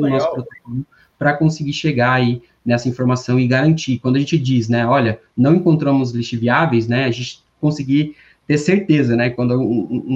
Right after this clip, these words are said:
Speaker 1: um pesquisador escreve lá que, "Olha, nessa embala-, nesse produto, nenhum lixo, lixo viável foi encontrado", é uma afirmação muito séria, né? Então, a gente precisa realmente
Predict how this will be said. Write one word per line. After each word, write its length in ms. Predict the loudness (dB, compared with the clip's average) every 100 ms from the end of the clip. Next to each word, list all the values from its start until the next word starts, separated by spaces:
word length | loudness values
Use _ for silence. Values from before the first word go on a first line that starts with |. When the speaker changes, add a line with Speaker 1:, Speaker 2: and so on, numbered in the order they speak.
| -2
Speaker 1:
um 40 |
pesquisador 540 | -2 -6 -2 -2 0 -2
escreve 500 | -4 -2 0 0 0
lá 200 | 0 -2
que, 200 | -4 -2
"Olha, 320 | 0 -2 -4 _ -2
nessa 360 | 0 0 0
embala-, 380 | 0 2 0 0
nesse 200 | 0 -2
produto, 680 | -4 -4 0 -2 -2 -6 -8 _ _
nenhum 320 | 0 4 6
lixo, 200 | 4 2 -2 -2 -6 -8
lixo 260 | -6 -4
viável 240 | -2 0 0
foi 120 | -2
encontrado", 640 | -2 -4 -2 0 0 -4 -10 _ _ -4
é 100 | 0
uma 220 | 2 2
afirmação 360 | 2 2 2 2
muito 160 | 0
séria, 340 | 0 -2 -2 -8 -16 -10
né? 160 | -2 0
Então, 200 | 0 0
a 20 |
gente 160 | -2 -4
precisa 640 | -8 -8 -4 -2 0 2
realmente 640 | 2 4 4 2 -2 -8